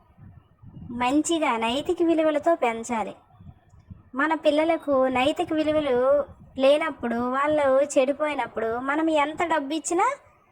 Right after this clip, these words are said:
వ్యర్థమే. మనం ఏ డబ్బు మోజుతో, ఏ డబ్బు అయితే పిల్లలకి ఇస్తే సరిపోతుందని అనుకుంటున్నామో, అదే డబ్బుని వాళ్ళు వన్ మినిట్లో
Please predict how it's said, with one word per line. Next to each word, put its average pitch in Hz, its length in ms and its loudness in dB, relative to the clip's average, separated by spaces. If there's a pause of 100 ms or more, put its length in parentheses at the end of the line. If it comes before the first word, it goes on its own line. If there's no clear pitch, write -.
(380)
వ్యర్థమే. 233 800 0 (760)
మనం 269 340 0
ఏ 269 340 2
డబ్బు 285 380 -2 (920)
మోజుతో, 277 580 2
ఏ 269 320 6
డబ్బు 262 300 2
అయితే 311 260 0
పిల్లలకి 269 800 0
ఇస్తే 285 300 -2
సరిపోతుందని 269 760 -2
అనుకుంటున్నామో, 254 1000 -2 (560)
అదే 320 300 4
డబ్బుని 269 640 0
వాళ్ళు 277 340 0
వన్ 302 600 0
మినిట్లో 320 720 2